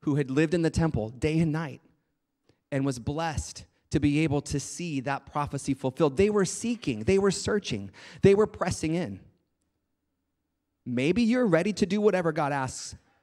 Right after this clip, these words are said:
of you, like Mary did. She responded in faith, "Lord, whatever your will is, I will do." 'Cause she trusts God's gonna help her through it. Like Elizabeth responded. I didn't get to that detail, but Elizabeth responded,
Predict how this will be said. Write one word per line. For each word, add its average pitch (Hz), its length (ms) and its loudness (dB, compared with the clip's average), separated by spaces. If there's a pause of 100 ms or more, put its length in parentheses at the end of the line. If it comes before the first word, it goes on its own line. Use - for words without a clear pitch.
(680)
of 131 140 -2
you, 135 160 4
like 135 260 0
Mary 143 320 -2
did. 110 240 -12 (540)
She 165 140 2
responded 170 540 0
in 143 120 -2
faith, - 480 -6 (720)
"Lord, 143 340 0
whatever 156 720 0
your 151 160 4
will 139 280 0
is, 113 140 -6
I 139 140 -8
will 127 120 -6
do." 135 380 -6 (2000)
'Cause 127 120 -8
she 135 200 -2
trusts 165 420 -2
God's 143 320 -4
gonna 139 160 -2
help - 300 -6
her 135 160 -2
through 143 300 -8
it. - 120 -14 (1120)
Like 139 200 0
Elizabeth 147 640 0
responded. 117 580 -6
I 117 80 -10
didn't 139 200 0
get 147 160 -2
to 156 80 -2
that 143 200 0
detail, 139 340 -4
but 131 140 0
Elizabeth 143 640 2
responded, 135 720 -4